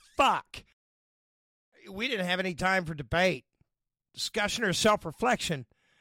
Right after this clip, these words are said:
It seemed like I do remember Barrick giving the count. "One, two, three!"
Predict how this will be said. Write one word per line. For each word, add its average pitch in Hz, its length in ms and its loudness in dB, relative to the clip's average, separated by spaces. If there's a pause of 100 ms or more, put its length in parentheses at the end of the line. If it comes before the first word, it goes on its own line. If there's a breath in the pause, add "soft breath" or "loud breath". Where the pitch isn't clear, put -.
(360)
It 156 80 -12
seemed 403 340 0
like 202 160 -4
I 180 80 2
do 240 240 4
remember 202 600 4
Barrick 220 300 -2
giving 202 180 -12
the 180 100 -12
count. 180 440 -4
"One, 330 600 -2 (220)
two, 339 500 6 (300)
three!" 508 560 4